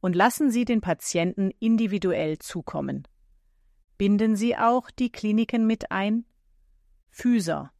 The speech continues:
Wenn die Kliniken Fortbildungen anbieten, melden sie sich bei uns und fragen, ob wir die Infos verteilen können.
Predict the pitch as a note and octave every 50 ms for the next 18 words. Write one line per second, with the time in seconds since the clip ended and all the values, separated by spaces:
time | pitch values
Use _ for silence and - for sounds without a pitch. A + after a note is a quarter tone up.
0 | _ _ _ _ _ _ _ _ _ _ _ _ _ _ - F3+ G#3+ B3 B3 C4
1 | - - - G#3 G#3+ G#3+ G3+ - F#3 D#3+ - - E3 D#3+ - _ - F#3+ F#3+ F#3+
2 | F3+ G#3 G#3 G#3 G#3+ G#3 - - F#3+ G#3 G#3+ G3+ A3+ A#3+ B3 - - C#4 B3+ G#3+
3 | F3 F3 G3 G#3+ G#3+ A3+ G#3+ G#3+ A3 G3+ G3+ A3 G3 - - E3+ D3+ C#3 - F#3
4 | G#3 A#3+ B3+ - - F3+ D#3+ - - - D#3+ E3 F#3 G3 G#3+ G#3+ F#3+ F3 - -
5 | - F#3 E3+ G3 - F3+ F3+ F3 - - F3 - - - F#3 - - - F3 E3+
6 | E3+ E3+ E3 D#3+ D#3+ - - D3+ C#3+ C#3 C#3 D3